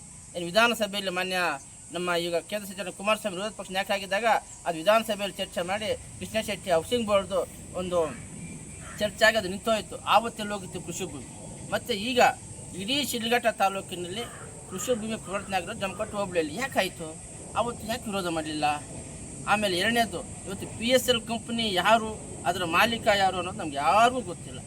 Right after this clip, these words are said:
ಆದರೆ ಪಿ ಎಸ್ ಎಲ್ ಕಂಪನಿ ಹೆಸರಲ್ಲಿ ಕೆಲವು ದಲ್ಲಾಳಿಗಳು ಕೇವಲ ಐವತ್ತು ಸಾವಿರ, ಒಂದು ಲಕ್ಷ ಕೊಟ್ಟು ಇವತ್ತು ಜಿ ಪಿ ಎಗಳು ಮಾಡಿ, ಅಗ್ರಿಮೆಂಟ್‌ಗಳು ಮಾಡ್ಕೊಂಡು ಇವತ್ತು ಅವ್ರಿಗೆ ಮೋಸ ಮಾಡಿದಾರಲ್ಲ, ಆ,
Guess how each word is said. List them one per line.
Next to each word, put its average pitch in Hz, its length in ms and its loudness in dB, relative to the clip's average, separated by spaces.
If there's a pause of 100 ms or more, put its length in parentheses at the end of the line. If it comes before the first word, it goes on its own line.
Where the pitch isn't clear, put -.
(240)
ಆದರೆ 208 200 4
ಪಿ - 200 -10
ಎಸ್ 247 280 0
ಎಲ್ 240 120 0
ಕಂಪನಿ 214 440 -6
ಹೆಸರಲ್ಲಿ 220 440 2
ಕೆಲವು 190 340 -4
ದಲ್ಲಾಳಿಗಳು 180 720 6 (160)
ಕೇವಲ 247 360 6
ಐವತ್ತು 190 420 -2
ಸಾವಿರ, 143 340 -6
ಒಂದು 139 400 -6
ಲಕ್ಷ 180 240 -6
ಕೊಟ್ಟು 156 420 -12
ಇವತ್ತು - 400 -14
ಜಿ 185 220 -6
ಪಿ 202 140 -8
ಎಗಳು 170 220 -4
ಮಾಡಿ, 160 220 -2
ಅಗ್ರಿಮೆಂಟ್‌ಗಳು 185 500 -2
ಮಾಡ್ಕೊಂಡು 165 720 -4
ಇವತ್ತು 196 340 -2
ಅವ್ರಿಗೆ 170 480 4 (380)
ಮೋಸ 214 200 2
ಮಾಡಿದಾರಲ್ಲ, 156 520 0 (380)
ಆ, 180 240 10